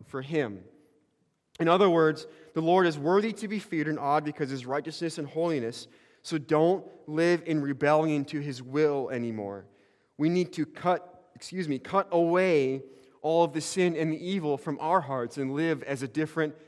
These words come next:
type of people if we're going to be living with the presence of God with us. Living in rebellion to God may seem like the better and easier option in our lives in a lot of days, but it will lead to our destruction in the end.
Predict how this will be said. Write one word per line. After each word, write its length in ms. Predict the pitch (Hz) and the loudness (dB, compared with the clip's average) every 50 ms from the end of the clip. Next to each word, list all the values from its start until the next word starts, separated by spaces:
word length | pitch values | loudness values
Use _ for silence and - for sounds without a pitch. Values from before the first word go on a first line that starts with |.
| - - | -20 -16
type 340 | - - 185 180 196 202 - - | -8 0 2 2 2 2 0 -2
of 200 | 180 165 147 - | -2 -2 -4 -6
people 640 | - - 196 202 196 - 160 139 123 117 117 113 - - - _ - | -10 -10 -8 -8 -6 -4 -2 -2 -2 -2 -4 -8 -12 -20 -20 _ -10
if 140 | - 147 135 | -10 -8 -6
we're 100 | 151 151 | -4 -2
going 120 | 151 156 | 0 0
to 60 | 156 | 0
be 120 | 147 147 143 | 0 -2 0
living 300 | 143 156 160 147 160 156 | 0 0 0 0 0 -2
with 120 | 147 143 | -2 -2
the 80 | - 135 | -4 -8
presence 440 | - - 151 143 135 139 135 - - | -4 -2 -2 -2 -2 -6 -8 -8 -10
of 120 | 131 120 | -12 -8
God 240 | 120 135 131 127 123 | -4 -4 -4 -4 -2
with 260 | 120 135 131 - - | -2 -4 -4 -4 -6
us. 380 | 113 98 - - - - - _ _ _ _ _ _ _ _ _ _ _ _ _ _ _ _ _ _ _ - | -10 -10 -10 -14 -20 -20 -20 _ _ _ _ _ _ _ _ _ _ _ _ _ _ _ _ _ _ _ -2
Living 300 | - 180 202 190 214 202 | 2 2 4 4 4 4
in 80 | 190 | 4
rebellion 640 | 180 180 165 147 165 165 180 185 175 165 156 - - | 4 2 4 6 6 6 6 6 2 0 -2 -8 -10
to 120 | - - 156 | -10 -6 -2
God 340 | 156 151 160 170 170 147 | 2 4 4 4 4 4
may 160 | 139 143 151 147 | 2 0 0 -2
seem 340 | 143 - - 170 175 185 | -2 -6 -4 -2 0 2
like 180 | 180 170 160 156 | 4 2 2 2
the 80 | 156 139 | -2 -2
better 300 | 123 151 151 151 160 156 | 0 0 2 2 2 2
and 100 | 147 143 | 2 2
easier 380 | 151 165 170 151 147 151 147 | 0 -2 -2 -2 -2 -4 -2
option 420 | 139 143 156 185 180 - 160 147 139 | -2 -2 -2 -4 -4 -4 -4 -4 -2
in 60 | 135 | -2
our 160 | 131 131 127 | -2 -2 -2
lives 360 | 123 127 135 143 156 147 139 | -2 -2 -2 -2 -2 -4 -4
in 80 | 139 127 | -6 -6
a 40 | 123 | -6
lot 240 | 127 127 131 139 | -4 -4 -4 -4
of 100 | 143 143 | -4 -4
days, 420 | 135 127 123 131 160 175 - - - _ _ _ _ _ _ _ _ _ _ _ _ _ | -4 -4 -4 -4 -4 -6 -8 -14 -20 _ _ _ _ _ _ _ _ _ _ _ _ _
but 140 | - 143 151 | -2 0 0
it 100 | 160 143 | 0 0
will 320 | 131 127 147 160 175 180 165 | -2 0 0 0 2 0 -2
lead 260 | 151 170 165 165 - | -4 -6 -8 -8 -8
to 100 | - 160 | -8 -6
our 160 | 143 139 139 | -4 -4 -4
destruction 560 | 135 131 120 - - 143 143 - - 135 120 | -4 -6 -10 -8 -8 -8 -8 -8 -10 -10 -8
in 140 | 120 123 117 | -8 -8 -8
the 120 | 113 113 | -8 -8
end. 260 | 120 117 101 98 98 | -8 -8 -8 -12 -16